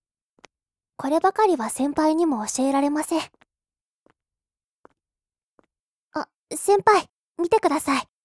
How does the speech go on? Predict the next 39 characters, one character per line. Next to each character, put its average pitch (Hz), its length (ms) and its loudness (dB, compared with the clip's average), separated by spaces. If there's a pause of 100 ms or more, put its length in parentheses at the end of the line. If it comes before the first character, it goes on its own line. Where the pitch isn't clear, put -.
(520)
ク 285 120 -2
レ 330 140 4
ー 359 40 2
プ 370 100 0
屋 359 120 6
さ 370 180 2
ん 359 60 2
の 359 60 4
屋 349 140 4
台 392 200 4
で 269 100 -4
す。 - 200 -10 (1700)
出 247 100 -4
来 - 120 -18
た 302 100 -4
て 311 120 2
で 302 80 4
美 302 200 6
味 330 60 2
し - 180 0
い - 40 4
っ - 20 -6
て、 277 280 -4 (360)
ク 370 100 2
ラ 403 120 4
ス 330 100 -4
で 294 120 2
も 233 140 -4
話 220 120 -2
題 302 200 6
に 330 60 4
な 339 100 4
っ 370 60 2
て 381 100 4
た 285 140 -2
ん - 20 -4
で 247 80 -10
す - 160 -8
よ。 226 100 -4